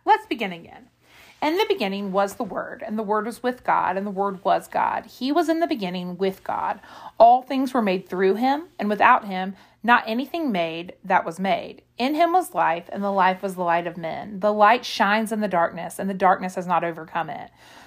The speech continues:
So hold up. Who's the Word? He was there at the beginning.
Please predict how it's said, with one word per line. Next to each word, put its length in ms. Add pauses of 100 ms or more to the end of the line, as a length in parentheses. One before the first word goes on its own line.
So 220
hold 260
up. 300 (180)
Who's 300
the 140
Word? 460 (460)
He 200
was 160
there 200
at 120
the 80
beginning. 800